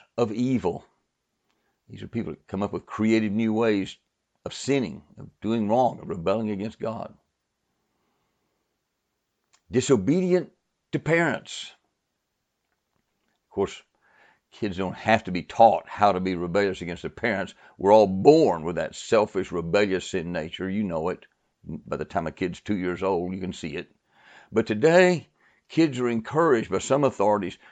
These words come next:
to just bypass their parents, especially if their parents are Christian, if they believe the Bible. You just need to bypass those folks. Go to agents of the state,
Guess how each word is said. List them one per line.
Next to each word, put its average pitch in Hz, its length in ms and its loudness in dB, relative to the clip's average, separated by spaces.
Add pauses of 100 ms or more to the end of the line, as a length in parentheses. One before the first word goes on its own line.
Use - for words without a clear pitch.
(140)
to 123 80 -2
just 143 220 0
bypass 123 460 4
their - 100 -8
parents, - 520 -12 (280)
especially - 300 0
if 95 60 -2
their - 80 -2
parents 98 320 -2
are 76 40 -8
Christian, 101 520 -2 (840)
if - 100 -14
they 80 100 -4
believe 92 280 -4
the - 60 -10
Bible. 101 540 -2 (460)
You 113 100 -10
just 151 120 -6
need 214 80 -2
to - 60 -4
bypass - 560 -2
those - 160 -10
folks. 80 220 -6 (240)
Go 117 140 6
to 170 140 8
agents 185 300 4
of 170 100 -2
the 156 60 0
state, 156 600 4